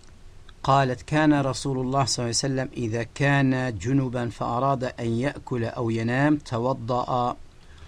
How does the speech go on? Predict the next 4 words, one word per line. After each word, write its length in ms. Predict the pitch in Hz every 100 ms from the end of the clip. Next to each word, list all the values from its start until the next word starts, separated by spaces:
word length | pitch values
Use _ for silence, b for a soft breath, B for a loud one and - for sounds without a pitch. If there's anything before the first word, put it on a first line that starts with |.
| B B B - - - - -
وضوءه 640 | 123 120 139 143 127 113
للصلاة." 520 | 113 - - 120 113 - - - - - -
رواه 360 | 120 127 123 110
مسلم. 380 | 113 107 -